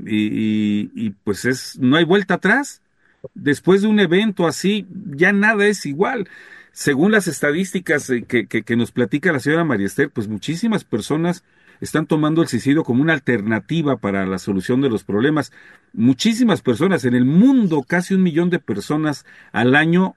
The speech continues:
mueren por suicidio, pero lo más grave es que de, u-, de veinte de cada una de esas personas, o sea, muchas más personas lo han intentado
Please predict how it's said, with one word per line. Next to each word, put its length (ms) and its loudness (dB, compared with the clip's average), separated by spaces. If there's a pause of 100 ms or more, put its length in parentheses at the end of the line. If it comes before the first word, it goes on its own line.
(280)
mueren 720 2
por 220 -6
suicidio, 580 2 (420)
pero 260 2
lo 140 2
más 240 2
grave 320 0
es 120 -4
que 220 -2
de, 280 -2 (640)
u-, 240 2
de 320 2
veinte 880 -2
de 100 2
cada 460 0
una 260 -2
de 60 0
esas 220 -4
personas, 540 -4
o 60 -8
sea, 220 -6 (320)
muchas 640 -2
más 220 2
personas 480 -2
lo 100 -2
han 100 2
intentado 680 -2